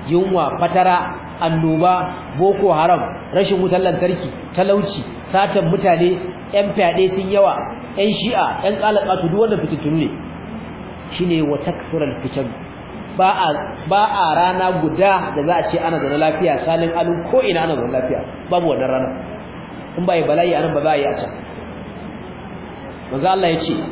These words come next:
"Wa yakthura al-haraj." Kisa zai yawa.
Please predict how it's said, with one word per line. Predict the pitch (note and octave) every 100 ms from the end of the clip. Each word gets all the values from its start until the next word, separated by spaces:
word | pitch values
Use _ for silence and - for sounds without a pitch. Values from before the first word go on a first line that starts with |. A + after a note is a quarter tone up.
| - - - - - - - - - - -
"Wa | F3
yakthura | F#3 F3 E3+
al-haraj." | D#3 E3 E3+ D3 - - - - - - -
Kisa | A3+ G#3+ F#3+
zai | E3+ F3+
yawa. | E3+ D#3+